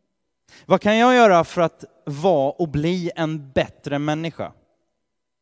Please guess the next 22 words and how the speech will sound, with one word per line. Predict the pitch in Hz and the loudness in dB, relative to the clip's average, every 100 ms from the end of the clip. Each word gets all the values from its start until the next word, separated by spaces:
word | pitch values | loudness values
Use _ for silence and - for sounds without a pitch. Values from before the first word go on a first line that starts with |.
| _ | _
Jag | 147 160 | 0 0
vill | 202 | 0
inte | 190 175 | -2 -4
hamna | 220 202 160 202 | -4 -4 -4 -4
där. | 180 120 143 175 - _ _ _ _ | -4 -4 -4 -6 -14 _ _ _ _
Ehm, | - 139 135 131 123 123 110 _ _ _ _ _ _ _ _ _ _ _ _ _ _ _ _ _ _ _ _ _ _ _ _ _ _ _ | -6 -4 -2 -4 -6 -10 -16 _ _ _ _ _ _ _ _ _ _ _ _ _ _ _ _ _ _ _ _ _ _ _ _ _ _ _
ska | - 202 | -4 -2
vi | 175 | -2
ge | 170 135 226 240 170 | -4 -6 -8 -4 -4
för | 127 - | -4 -2
att | 165 - | -4 -4
få? | - - 254 104 101 | -14 -10 -8 -6 -6
Jesus, | 147 160 143 | -4 -4 -4
han | 190 | -6
pratar | - 208 156 - 214 | -2 -2 -2 -2 -4
om | 156 | -4
liksom, | 135 127 127 | -4 -8 -10
"Ge | 123 175 202 208 | -8 -8 -4 -6
så | 160 | -8
ska | - | -8
du | 156 | -8
få." | - 196 196 | -6 -4 -4